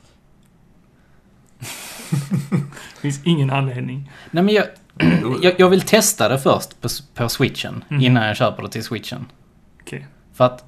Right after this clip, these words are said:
Speaker 2: jag tycker att det borde vara... Alltså jag vill ha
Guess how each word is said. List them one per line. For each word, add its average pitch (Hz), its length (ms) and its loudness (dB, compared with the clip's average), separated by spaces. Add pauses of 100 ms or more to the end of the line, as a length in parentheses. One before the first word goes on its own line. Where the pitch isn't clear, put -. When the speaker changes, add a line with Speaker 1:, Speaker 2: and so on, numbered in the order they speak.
(600)
Speaker 2:
jag 131 240 0
tycker 139 260 -4
att 113 120 -6
det - 80 -6 (200)
borde 123 360 -4
vara... 117 180 0
Alltså 127 260 -8
jag 123 240 0
vill 123 120 -2
ha 127 320 4